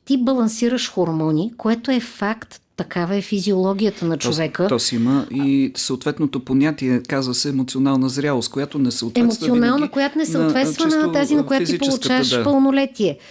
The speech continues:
Speaker 1: а,
Speaker 2: М.
Speaker 1: ставаш пълнолетен. И всъщност тази емоционална и хормонална буря, която се
Speaker 2: М.
Speaker 1: случва в този
Speaker 2: Абсолютно.
Speaker 1: период на окрутяване и събиране на пъзела
Speaker 2: М.
Speaker 1: на една зряла личност, а, всъщност е свързан точно с това.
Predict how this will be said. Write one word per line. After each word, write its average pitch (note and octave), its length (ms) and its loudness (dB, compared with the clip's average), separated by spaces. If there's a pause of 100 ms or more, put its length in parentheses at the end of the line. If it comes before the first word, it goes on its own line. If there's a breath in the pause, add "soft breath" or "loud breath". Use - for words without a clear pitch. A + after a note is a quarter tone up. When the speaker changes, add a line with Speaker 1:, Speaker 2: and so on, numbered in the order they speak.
(120 loud breath)
Speaker 1:
а, - 40 -6
Speaker 2:
М. G#3+ 160 0
Speaker 1:
ставаш A#3 340 -2
пълнолетен. A3+ 640 0 (280 loud breath)
И A3 120 0
всъщност - 560 -2
тази D#4 300 0
емоционална B3+ 760 2
и C#4 60 2
хормонална A#3+ 640 2
буря, B3 360 2
която A#3+ 360 0
се A3+ 100 0
Speaker 2:
М. - 40 -2
Speaker 1:
случва B3 360 -2
в - 60 -10
този C4+ 180 0
Speaker 2:
Абсолютно. C4 200 -2
Speaker 1:
период A#3 440 2
на G3+ 460 2 (340 loud breath)
окрутяване A#3+ 840 0
и A3 400 2
събиране A#3 580 0
на G3 100 0
пъзела F3+ 520 0
Speaker 2:
М. E3+ 60 -2 (280 loud breath)
Speaker 1:
на G#3 120 0
една G3+ 240 2
зряла F#3 400 2
личност, F3 640 0 (380 loud breath)
а, A3 180 -2
всъщност D4+ 480 -2
е C4 40 0
свързан D4+ 420 0
точно C#4+ 360 0
с - 100 -10
това. A#3 300 0